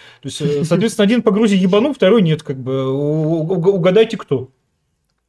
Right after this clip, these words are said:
Speaker 1: Э, поэтому, ну,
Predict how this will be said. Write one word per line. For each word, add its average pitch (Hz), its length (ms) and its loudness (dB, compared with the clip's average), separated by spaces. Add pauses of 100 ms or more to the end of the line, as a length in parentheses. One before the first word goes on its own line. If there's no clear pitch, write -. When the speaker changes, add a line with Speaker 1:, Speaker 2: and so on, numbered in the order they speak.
(1080)
Speaker 1:
Э, 110 260 -16 (640)
поэтому, 185 840 -2
ну, 202 420 -6